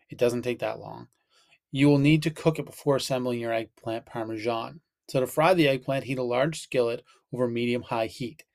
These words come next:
Add a quarter cup of olive oil and cook the eggplant for two to three minutes per side or until golden brown. Take the cooked eggplant out of the pan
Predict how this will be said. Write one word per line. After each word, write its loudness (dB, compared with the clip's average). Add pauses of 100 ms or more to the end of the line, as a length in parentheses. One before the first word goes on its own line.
(340)
Add 0
a 0
quarter 4
cup 2
of -2
olive 0
oil -2 (380)
and -8
cook -6
the 2
eggplant 2
for -10
two -6
to -10
three -8
minutes -6 (260)
per 4
side 0
or -14
until -2
golden -6
brown. -10 (800)
Take 6
the -2
cooked 0
eggplant 0
out -6
of -4
the -6
pan 2